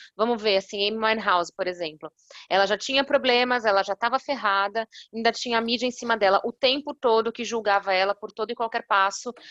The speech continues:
que ela dava. Enfim, e, e isso piora muito. Talvez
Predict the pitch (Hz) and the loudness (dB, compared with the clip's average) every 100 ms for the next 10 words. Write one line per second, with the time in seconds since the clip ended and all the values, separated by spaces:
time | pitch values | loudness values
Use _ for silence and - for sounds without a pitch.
0 | - - 220 208 208 190 175 170 180 196 | -20 -10 0 2 2 2 2 2 2 -2
1 | 196 - 202 185 208 - 226 - 262 - | -4 -6 -12 -8 -8 -8 -8 -2 -2 -2
2 | - 359 302 269 311 233 190 170 165 170 | 0 4 6 8 6 2 -2 -4 -10 -16
3 | _ - 208 226 226 | _ 0 4 4 2